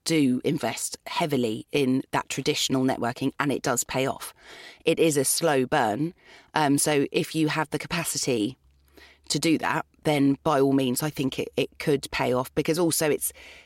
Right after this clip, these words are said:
it's not necessarily who you're networking with at that time, it's who they know and their cousins and their friends, and, uh, and it's, it's that kind of mentality. I am quite an impatient and impulsive person, and if I want to,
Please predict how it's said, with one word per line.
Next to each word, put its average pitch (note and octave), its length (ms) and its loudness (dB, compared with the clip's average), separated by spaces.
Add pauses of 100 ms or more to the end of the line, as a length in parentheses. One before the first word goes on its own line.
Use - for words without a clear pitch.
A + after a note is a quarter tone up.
it's - 140 -4
not G3+ 140 2
necessarily D3+ 460 -2
who E3 180 -2
you're D3+ 180 2
networking C#3+ 480 0
with C#3 140 2
at B2 80 -2
that F3+ 240 -2
time, F3 280 0
it's - 120 -4
who C3 160 -4
they E3 260 2
know D#3+ 220 2
and B2+ 160 2
their B2+ 100 0
cousins D#3+ 400 -2
and B2+ 80 -4
their A#2 80 -4
friends, D3 260 0
and, B2 140 -8
uh, G2+ 400 -4
and D#3+ 100 0
it's, - 160 -2
it's - 220 0
that - 280 -2
kind D3 180 -2
of C3+ 100 -6
mentality. C3+ 680 -4 (1000)
I F3 640 2 (520)
am D#3 240 2 (480)
quite - 200 0
an - 60 0
impatient D3 500 -2
and C3+ 100 -4
impulsive - 480 -4
person, C3 400 -4 (100)
and C#3 380 -4
if D3+ 160 -6
I D#3 160 0
want D3 300 -2
to, C#3 420 -2